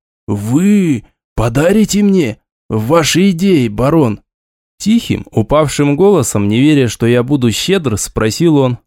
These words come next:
«Без вопросов, Жуль, пользуйтесь и, как говорится, услуга за услугу». «Это совсем другой разговор», радостно оживился сын Лейра. «Всё, что в моих силах, всё, что в моих силах»,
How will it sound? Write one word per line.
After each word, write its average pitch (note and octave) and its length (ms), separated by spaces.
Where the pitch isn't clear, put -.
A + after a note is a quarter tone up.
«Без B2 320
вопросов, F3+ 640
Жуль, G2+ 280
пользуйтесь G3 760
и, C#3 240
как B2 220
говорится, D#3+ 640
услуга F3+ 580
за D#3+ 120
услугу». C#3+ 580
«Это C3 540
совсем D#3+ 680
другой F#3+ 500
разговор», D#3 760
радостно A#2+ 540
оживился B2 520
сын D3 300
Лейра. A#2+ 500
«Всё, F3 460
что F3 260
в - 20
моих F#3 320
силах, D#3 540
всё, F#3 420
что F#3+ 240
в E3+ 40
моих G#3 360
силах», F#3 640